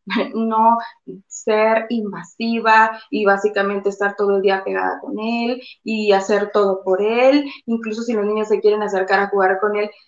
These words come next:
lejos de ayudar, sirve como bloqueo, o sea, no deja que el niño esté en un contexto de forma natural, ¿no? Claro, está sobreentendido de que sí hay ciertos comportamientos en donde tenemos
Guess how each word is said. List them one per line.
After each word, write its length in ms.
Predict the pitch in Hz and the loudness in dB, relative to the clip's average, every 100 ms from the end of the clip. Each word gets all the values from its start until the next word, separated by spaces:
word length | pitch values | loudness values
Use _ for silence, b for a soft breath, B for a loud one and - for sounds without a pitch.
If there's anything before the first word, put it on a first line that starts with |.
| _ | _
lejos 460 | - 214 247 294 339 | 2 4 4 2 2
de 80 | 311 | 2
ayudar, 460 | 269 220 220 247 | 4 4 6 4
sirve 720 | 254 269 262 247 277 277 269 269 | 2 -2 -2 2 4 6 2 0
como 220 | 214 220 | -6 -6
bloqueo, 680 | 220 208 190 - 262 226 185 | -2 -2 -2 2 2 4 2
o 20 | |
sea, 200 | 190 220 | 0 -2
no 260 | 226 269 277 | -2 0 4
deja 280 | 269 262 269 | 2 2 -4
que 120 | 233 | -4
el 60 | 214 | -4
niño 340 | 220 220 226 233 233 - | -6 -8 -4 0 0 0
esté 580 | 220 208 - _ 226 247 | -2 -2 -6 _ -4 -2
en 80 | |
un 140 | 247 240 | -4 -6
contexto 640 | 247 233 226 226 - 240 | -6 -6 -6 -12 -8 -6
de 160 | 226 196 | -6 -4
forma 460 | 208 214 220 220 | -6 -4 -4 -6
natural, 680 | 202 190 - 180 185 185 - | -6 -10 -10 -2 -2 -2 -10
¿no? 200 | - 196 196 B B B - | -6 -6 -6 B B B 0
Claro, 240 | 330 240 | 2 2
está 180 | 196 190 | 0 -4
sobreentendido 720 | 220 233 226 196 202 220 214 | -4 -6 -4 -2 -2 2 2
de 100 | 202 | 2
que 120 | 208 | 0
sí 200 | 214 - | -4 0
hay 140 | 190 190 | 0 2
ciertos 340 | 196 196 208 | 0 -2 -4
comportamientos 1160 | - 196 190 196 190 202 220 233 220 190 190 190 | -4 -8 -2 -4 -2 -6 -4 -4 -4 0 0 0
en 80 | 185 | -6
donde 300 | 185 180 180 | -6 -4 -4
tenemos 480 | 180 180 190 202 196 | -4 -4 -4 -4 -6